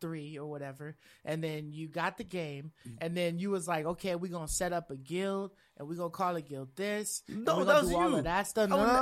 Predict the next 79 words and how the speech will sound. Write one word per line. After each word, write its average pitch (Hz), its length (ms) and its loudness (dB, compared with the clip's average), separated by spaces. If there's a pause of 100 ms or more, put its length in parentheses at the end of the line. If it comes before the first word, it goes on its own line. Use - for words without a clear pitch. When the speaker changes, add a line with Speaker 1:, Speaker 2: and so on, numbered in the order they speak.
Speaker 1:
no, 220 60 10
Speaker 2:
I - 20 12
would 262 100 10
Speaker 1:
no, 277 60 10
Speaker 2:
never 277 200 12
Speaker 1:
no, 311 80 10
Speaker 2:
call 311 140 12
a - 60 10
guild 233 200 12
Speaker 1:
no, 208 180 12
nah, 175 280 6
Speaker 2:
Seppuku. 208 140 8
Speaker 1:
it 240 80 6
wasn't 214 300 2
Speaker 2:
That 285 180 8
was 370 80 6
Speaker 1:
me. 415 80 8
Speaker 2:
you. 311 320 4 (480)
Speaker 1:
No, 220 200 8
I 185 160 6
came 240 300 2
up 196 140 4
with 196 100 2
the 175 80 -4
name 220 300 2
Seppuku, 175 500 0
Speaker 2:
No, 120 380 2
no, 156 80 2
Speaker 1:
but 185 200 8
Speaker 2:
no. 113 180 0
Speaker 1:
it 214 200 6
was, 196 260 2
Speaker 2:
No, 214 80 6
Speaker 1:
uh, 190 140 10
Speaker 2:
no, 185 140 2
no. 180 60 4
Speaker 1:
it 202 100 4
was 175 200 2
Speaker 2:
Dude, 160 100 -2
Speaker 1:
you 262 120 10
Speaker 2:
you 254 60 6
Speaker 1:
that - 100 8
Speaker 2:
guys 180 80 6
Speaker 1:
was 180 80 0
Speaker 2:
got 165 100 2
it - 40 2
Speaker 1:
saying 127 120 2
Speaker 2:
wrong. 131 220 4
Speaker 1:
it. 120 100 -6
Speaker 2:
Look, 139 280 2
you 135 200 -4
guys 180 220 2
started 151 380 -2
on 117 180 -2
week 135 220 -6
one, 113 260 -4 (320)
and 127 140 -2
you 131 60 4
guys 147 160 4
were 127 80 -2
playing 151 300 -4
it. 107 160 -12
Ray 135 200 -2
was 175 160 -2
playing 180 220 -6
it - 20 -4
on 147 140 -2
his 135 100 -8
T 185 160 -10
V 165 120 -8
right 151 180 -4
here. 135 440 -4
Speaker 1:
Uh-huh. 165 380 0
Speaker 2:
You 175 100 6
guys 190 180 10
were 135 200 0
all 233 200 6
into 156 300 -2
it, 95 180 -4